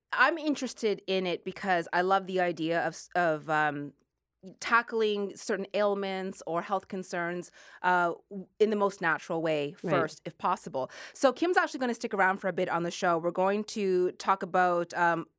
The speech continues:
Speaker 1: why tomorrow was sort of an important day on the calendar for some people.
Speaker 2: Mm-hmm.
Speaker 1: And Kim also has some really great ideas about, uh, making yourself feel better with the foods that you eat. A lot of times we just think food is nutrition, like, we just need the calories so we're not hungry, so we can keep functioning.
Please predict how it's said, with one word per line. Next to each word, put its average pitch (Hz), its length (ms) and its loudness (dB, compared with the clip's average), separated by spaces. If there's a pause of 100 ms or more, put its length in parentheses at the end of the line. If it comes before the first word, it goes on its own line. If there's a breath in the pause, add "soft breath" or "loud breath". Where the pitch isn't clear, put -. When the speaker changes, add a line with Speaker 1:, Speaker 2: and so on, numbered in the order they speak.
(200)
Speaker 1:
why 214 200 2
tomorrow 220 340 2
was 165 120 -2
sort 196 120 -4
of 165 140 -8
an 170 80 -8
important 170 400 -4
day 165 240 -2
on 160 160 -8
the 160 60 -10
calendar 156 480 -4
for 160 120 -12
some 151 220 -8
people. 139 400 -8
Speaker 2:
Mm-hmm. - 120 -6 (260 loud breath)
Speaker 1:
And 226 200 0
Kim 302 200 0
also 311 180 0
has 285 140 -2
some 226 160 -2
really 220 160 0
great 202 400 -2
ideas 180 580 0
about, 170 640 -2
uh, 175 120 -2
making 226 320 -4
yourself 220 520 0 (300 loud breath)
feel 339 380 2
better 180 400 2
with 190 140 -4
the 196 80 -4
foods 254 440 -6
that 220 140 -2
you 208 140 -8
eat. 190 160 -4
A - 40 -6
lot 202 180 0
of 302 60 -2
times 226 320 -6
we 220 60 -8
just 196 160 -8
think 185 160 -8
food 208 180 -4
is 185 80 -10
nutrition, 175 400 -4
like, 156 140 -8
we 175 40 0
just 196 180 -4
need 185 120 0
the 180 80 -4
calories 226 420 0
so 196 100 -2
we're 175 100 0
not 160 140 -8
hungry, 247 420 -2
so 190 100 -6
we 165 80 -10
can 160 120 -8
keep - 300 -16
functioning. 233 540 -4